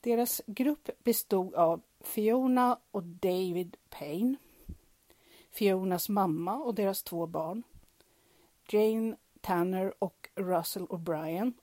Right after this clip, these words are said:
och deras två barn, Matthew och Rachel Oldfield och deras dotter. Händelserna som sen följde skulle ifrågasätta deras vänskap.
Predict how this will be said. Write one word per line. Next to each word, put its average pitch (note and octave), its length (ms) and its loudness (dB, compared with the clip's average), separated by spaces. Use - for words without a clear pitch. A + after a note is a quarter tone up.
och - 180 -16
deras F3+ 340 -2
två E3+ 200 -4
barn, F3 340 -2
Matthew G#3+ 760 2
och G3 180 4
Rachel E3+ 580 0
Oldfield G#3 680 -2
och - 200 -12
deras E3+ 440 0
dotter. - 580 -6
Händelserna B3 880 4
som F#3 640 2
sen E3+ 320 0
följde F#3 400 -4
skulle - 280 -2
ifrågasätta F#3+ 760 0
deras E3 300 -6
vänskap. - 640 -10